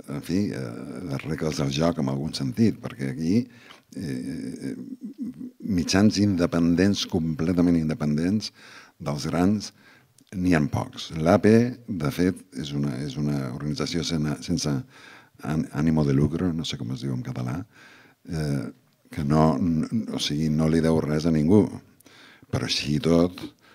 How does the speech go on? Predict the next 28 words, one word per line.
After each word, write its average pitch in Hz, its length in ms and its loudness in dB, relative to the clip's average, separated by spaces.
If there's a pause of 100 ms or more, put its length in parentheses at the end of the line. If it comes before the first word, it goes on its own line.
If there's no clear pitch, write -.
(220)
doncs, - 240 0
bueno, 123 380 -4 (260)
és, 110 320 -14
és 120 80 -10
una 131 160 -2
empresa 127 320 -2
americana, 90 640 4
té 73 80 -4
un 71 160 -2
cert, 76 400 -2 (480)
un 71 160 -10
cert, 71 480 -4
eh, 62 640 -2 (1040)
eh, 50 800 -14
com, - 160 -12
com 113 160 -8
ho 135 80 -8
diria? 55 320 -6 (400)
Són, - 240 -8
són - 240 -8
americans, 67 560 -6
escolta, - 400 -8
i 57 240 -12
treballem 69 400 -6
per - 160 -6
una 73 160 -2
empresa 73 240 -6
americana. 73 480 0